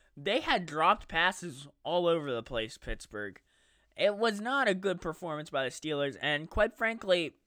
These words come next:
they don't, they don't look like the best team in football. Their record shows that they're the best team in football, and power rankings will have them as the best team in football, but they're not. And I hope I'm wrong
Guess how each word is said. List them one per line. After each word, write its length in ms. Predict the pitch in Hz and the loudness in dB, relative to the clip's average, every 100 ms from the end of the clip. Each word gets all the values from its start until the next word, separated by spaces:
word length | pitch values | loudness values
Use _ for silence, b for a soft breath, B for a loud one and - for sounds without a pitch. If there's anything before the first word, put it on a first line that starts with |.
| _ _ _ | _ _ _
they 300 | 143 123 143 | -12 -2 0
don't, 220 | 240 240 - 139 | 0 -6 -10 -8
they 140 | 185 | -6
don't 180 | 254 175 | -6 -8
look 140 | 185 | -4
like 160 | 170 156 | -4 -4
the 60 | 135 | -4
best 240 | 143 - | -4 -6
team 160 | 165 120 | -12 -12
in 80 | |
football. 540 | 120 147 - 95 85 90 _ 120 | -8 -10 -8 -10 -10 -16 _ -6
Their 180 | 143 | -4
record 400 | 135 160 - 170 | 2 0 0 -6
shows 300 | - 127 113 | -4 -4 -4
that 120 | 101 95 | -6 -8
they're 120 | 117 | -6
the 80 | 101 | -4
best 240 | 104 - | -6 -8
team 180 | 131 104 | -14 -14
in 80 | 98 | -14
football, 380 | 110 101 113 | -14 -12 -12
and 100 | 113 | -12
power 260 | - 139 180 | -6 -2 -2
rankings 400 | 123 110 107 113 | -2 -6 -10 -18
will 100 | 107 | -12
have 180 | 113 92 | -8 -8
them 80 | 107 | -8
as 100 | 110 | -8
the 60 | |
best 240 | 95 95 - | -8 -8 -10
team 120 | 104 | -16
in 100 | 82 | -16
football, 320 | - - 95 | -18 -14 -12
but 160 | 113 - - | -10 -14 -10
they're 200 | 151 185 | -6 -2
not. 260 | 147 135 - _ b b b b b b b - | -2 -4 -8 _ b b b b b b b -2
And 380 | 156 156 135 - _ _ _ _ _ _ _ - _ _ _ - | 0 0 -2 -10 _ _ _ _ _ _ _ -20 _ _ _ 2
I 140 | 143 | 2
hope 380 | - 202 226 220 | 2 2 2 4
I'm 260 | 208 175 | 2 2
wrong 520 | 170 147 131 123 123 | 2 4 4 0 -6